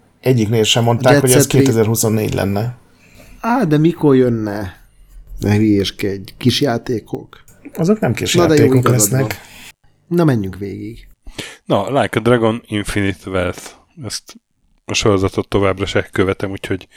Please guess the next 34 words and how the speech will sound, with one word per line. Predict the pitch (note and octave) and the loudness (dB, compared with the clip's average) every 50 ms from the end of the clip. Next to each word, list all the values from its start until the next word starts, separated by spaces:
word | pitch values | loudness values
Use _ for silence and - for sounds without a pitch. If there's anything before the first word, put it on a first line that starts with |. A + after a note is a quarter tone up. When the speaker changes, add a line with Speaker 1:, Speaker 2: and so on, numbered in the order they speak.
| - - - - - _ _ _ | -20 -20 -20 -20 -20 _ _ _
Speaker 3:
Gret, | - G#2 G#2 G2 F#2 - | -6 -2 -2 -2 -2 -2
mondjad, | G#2+ G2 F#2 F#2 F2+ F2+ | -4 -6 -4 -4 -4 -6
miért | F2+ F#2 F2 F2 E2+ | -6 -6 -6 -4 -2
jó | F2 F2 F2+ | 0 0 2
ez, | F2+ F#2+ G2 - - - | 2 0 -2 -4 -10 -6
miért | - G2 F2+ F2 | -4 -4 -4 -2
fontos. | - - - G#3 | 0 0 2 2
Speaker 1:
Ez | C#4 D4 | 4 4
a | - D#3 | 4 4
nyolcadik | C#3 C3 - C#3+ C#3 C#3+ C3+ | 4 2 2 2 2 0 0
nagy | - C#3+ B2+ A#2+ B2+ | 2 0 2 4 4
rész | B2+ A#2+ A2 A2 G#2 - - - - - - - _ _ _ _ _ - - - F3+ | 4 4 2 0 0 0 0 -2 -2 -6 -12 -18 _ _ _ _ _ -20 -14 -10 -4
gyakorlatilag, | B2 - G#2+ - - A#2+ A#2 A#2+ B2 A#2+ - B2 A#2+ B2 B2 | -2 -2 -2 0 0 -2 0 2 0 2 4 4 4 4 4
ahol | B2+ B2 B2 C3 C3 B2+ | 4 4 4 4 4 6
a, | B2 B2+ B2+ C3+ C3+ | 6 4 4 2 2
ugye | C3+ B2 B2 B2+ B2+ B2 B2+ C3 - _ _ _ _ _ _ _ _ | 2 2 4 4 4 2 0 -2 -6 _ _ _ _ _ _ _ _
volt | - C#3+ A#2 C#3 C3+ B2 B2+ | -6 0 4 4 4 4 4
egy | B2 B2 | 4 4
olyan | B2 A#2+ | 4 4
nagy | A#2+ B2 A#2+ - | 4 2 2 2
fogadkozás, | - A#2+ A#2+ G#2+ - - B2+ A2+ A#2+ A2+ G#2 - | 2 2 2 0 0 -2 -2 0 0 0 0 0
hogy | B2 A#2 | -2 -2
a | A#2 | -2
hetedik | A2 A2+ A#2 G#2 A#2+ G#2+ G#2+ G2+ - | -2 -2 0 0 0 -2 -2 -2 -2
az | A#2 G2 | -4 -4
teljesen | - - A2+ G#2+ F#2+ F2+ A2+ A2 | -2 0 0 0 2 0 0 2
új | A2+ A#2 A#2 | 2 0 0
korszakot | A#2 - C#3 B2 A#2 - B2 A2 A2+ G#2+ - | 2 2 2 4 4 2 2 0 0 0 2
indít, | A#2 A2 A2 G#2+ G2 | 2 4 4 4 4
új | B2+ B2 G2+ | 4 2 2
főhőssel, | - - C3 C3 B2 B2 B2 A#2 - - - B2 A#2 A2 A2 G#2+ G#2+ G#2+ G#2 - | 4 2 2 4 4 2 2 2 2 0 2 2 2 4 4 4 2 0 -2 0
körökre | - A2+ G#2+ G#2 - - G2+ | 2 2 2 2 2 0 0
osztott | G2 F#2 - - G#2+ - | 0 0 -2 -2 -4 -2
csatákkal. | - - A#2+ B2 - A2 G#2+ G2+ - - A2+ G#2+ G#2 G#2 G2 - | -2 -2 -2 0 0 0 0 0 -2 0 2 4 4 2 0 -4